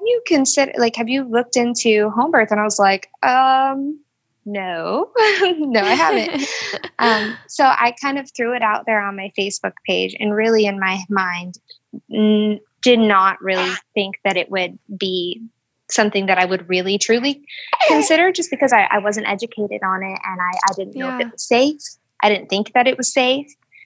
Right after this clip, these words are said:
Speaker 1: Um, so I was like, "I don't wanna make an emotional decision because I'm scared of one thing and do something else. That's not, that's not
Speaker 2: Mm.
Speaker 1: going to be good." I'm, uh, so I, I just put out there, "Is there anybody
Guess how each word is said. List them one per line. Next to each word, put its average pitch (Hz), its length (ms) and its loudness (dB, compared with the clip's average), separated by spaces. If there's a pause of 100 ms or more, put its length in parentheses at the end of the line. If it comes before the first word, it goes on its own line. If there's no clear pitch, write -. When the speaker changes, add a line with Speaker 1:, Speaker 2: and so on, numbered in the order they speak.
(320)
Speaker 1:
Um, 190 500 -4 (600)
so 220 240 4
I 214 200 0
was 214 120 -6
like, 220 160 -4
"I 226 60 -2
don't 262 180 -2
wanna 262 160 -4
make 226 260 -2
an 233 60 -4
emotional 202 560 -2
decision 190 480 -4
because 185 300 -2
I'm 185 140 0
scared 185 280 2
of 185 120 -8
one 196 240 0
thing 185 340 -2
and 185 80 -6
do 190 100 -2
something 190 440 -2
else. 180 300 -2
That's 196 220 -2
not, 190 360 0 (440)
that's 196 220 0
not 185 240 0
Speaker 2:
Mm. 262 80 -4
Speaker 1:
going 190 180 0
to - 100 -10
be 190 140 0
good." 180 320 4
I'm, 190 240 0 (760)
uh, 185 260 2
so - 120 0
I, 214 300 2
I 220 80 0
just 262 200 -8
put 240 120 0
out 208 200 0
there, 185 220 -2
"Is 196 160 -10
there 208 160 2
anybody 208 720 -4